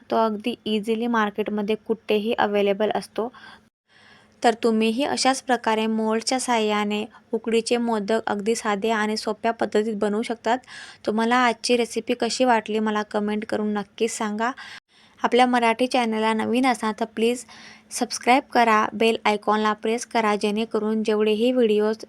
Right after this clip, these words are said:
मी आता अपलोड करेल ते सर्वात आधी तुमच्यापर्यंत पोहोचणार. आता भेटूया आपण पुढच्या नवीन टेस्टी, हेल्दी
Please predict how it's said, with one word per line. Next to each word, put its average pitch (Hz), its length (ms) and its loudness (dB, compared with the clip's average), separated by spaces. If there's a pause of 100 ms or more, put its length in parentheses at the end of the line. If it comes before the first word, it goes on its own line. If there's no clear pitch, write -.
मी 220 100 -2
आता 208 280 -2
अपलोड 226 360 0
करेल 220 400 -2
ते 220 80 0
सर्वात 220 380 -4
आधी 220 240 -2
तुमच्यापर्यंत 214 580 -4
पोहोचणार. 226 520 -2 (420)
आता 226 160 0
भेटूया 233 420 2
आपण 240 240 -2 (120)
पुढच्या 226 300 -2
नवीन 220 360 -2 (100)
टेस्टी, 220 420 -2 (100)
हेल्दी 214 400 0